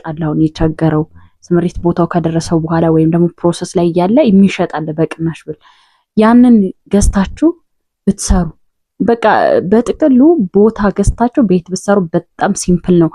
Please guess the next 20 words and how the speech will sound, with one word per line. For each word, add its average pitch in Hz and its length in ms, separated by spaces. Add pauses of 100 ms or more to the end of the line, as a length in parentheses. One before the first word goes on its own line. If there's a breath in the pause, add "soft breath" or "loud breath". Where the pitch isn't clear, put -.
(280 loud breath)
ብዙዎቻችሁ 226 500
ቤት 208 280
መስራት 214 420
ብዙ 190 240 (200)
ብር፣ 214 220 (140)
ብዙ 196 240 (1040 soft breath)
በቃ 214 200 (560)
አላስፈላጊ 214 720 (220)
ኦቨር 208 360
ወጪ 190 220
የሚያስወጣ 180 500
ይመስላችኋል። 170 640
ኖ 214 160
ኔቨር። 185 360 (100)
ቦታ 220 300 (120)
ካላችሁ 262 600 (140)
ቤት 269 340 (460 loud breath)
በፈለጋችሁት 247 880
ዲዛይን፣ 190 500
በፈለጋችሁት 220 1080